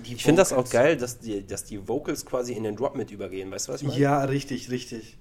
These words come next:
Speaker 2: Dass es quasi nicht so ein, so ein, einfach nur ein Drop ist,
Speaker 1: Ja,
Speaker 2: ohne
Speaker 1: genau.
Speaker 2: Vocals, sondern dass die Vocals halt weitergehen, also quasi den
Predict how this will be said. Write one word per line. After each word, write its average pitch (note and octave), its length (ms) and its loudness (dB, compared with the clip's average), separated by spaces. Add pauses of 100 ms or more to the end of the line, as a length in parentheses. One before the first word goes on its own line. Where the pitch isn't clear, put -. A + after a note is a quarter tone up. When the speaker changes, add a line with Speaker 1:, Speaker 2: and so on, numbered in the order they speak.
Speaker 2:
Dass G2 180 -2
es - 100 -4
quasi A2 240 0
nicht A#2 140 0
so A2+ 120 2
ein, G#2+ 140 0
so G2+ 140 -2
ein, F#2+ 100 -2
einfach G#2 260 -6
nur G#2 140 -2
ein G2 60 -4
Drop A#2+ 220 0
ist, F3+ 200 -6 (360)
Speaker 1:
Ja, D3 140 2
Speaker 2:
ohne C#3 140 6
Speaker 1:
genau. C#3+ 140 4
Speaker 2:
Vocals, G3 260 2
sondern G#2 320 2
dass - 120 -2
die A2 120 -2
Vocals B2+ 280 0
halt G2+ 140 0
weitergehen, G#2+ 520 2
also G2 160 -6
quasi G2+ 280 -4
den G2 260 -8